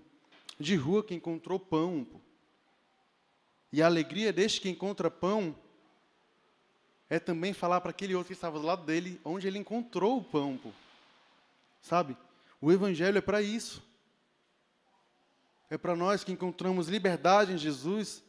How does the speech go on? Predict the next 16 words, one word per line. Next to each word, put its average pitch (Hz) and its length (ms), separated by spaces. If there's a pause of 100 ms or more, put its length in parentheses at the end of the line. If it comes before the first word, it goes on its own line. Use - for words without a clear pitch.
(280)
anunciarmos 180 600
pra 180 120
aqueles 185 240
que - 60
estão 196 200
presos 180 400
ainda. 151 340 (360)
Falar, 160 320
"Olha, 156 160
você 139 280
pode 156 360
viver 147 160
uma 156 80
liberdade 147 500
com 165 160
Jesus." 147 460